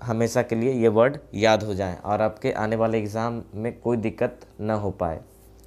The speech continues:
इसका एंटोनिम होता है टुगेदर, मतलब अग-, अगर अकेले रह रहे हैं कोई स-, तो उसको साथ में अगर रहेगा तो वो उसका एंटोनिम हो जाएगा, उसका विपरीत हो जाएगा अकम्पेनिड।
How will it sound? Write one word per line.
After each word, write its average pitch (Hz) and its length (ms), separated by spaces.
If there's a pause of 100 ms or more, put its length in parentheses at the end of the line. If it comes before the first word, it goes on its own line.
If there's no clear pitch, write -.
(280)
इसका 123 300
एंटोनिम 131 480
होता 120 280
है 113 280 (340)
टुगेदर, 113 520 (540)
मतलब 123 280
अग-, 123 140
अगर 123 240
अकेले 120 460
रह 123 160
रहे 110 140
हैं 110 180
कोई 110 260
स-, - 280 (500)
तो 117 100
उसको 143 360 (280)
साथ 131 400
में 131 160
अगर 123 160
रहेगा 120 300
तो 120 160
वो 131 160
उसका 117 240
एंटोनिम 120 440
हो 117 120
जाएगा, 101 360 (260)
उसका 107 240
विपरीत 110 420
हो 123 60
जाएगा 104 380 (360)
अकम्पेनिड। 117 1500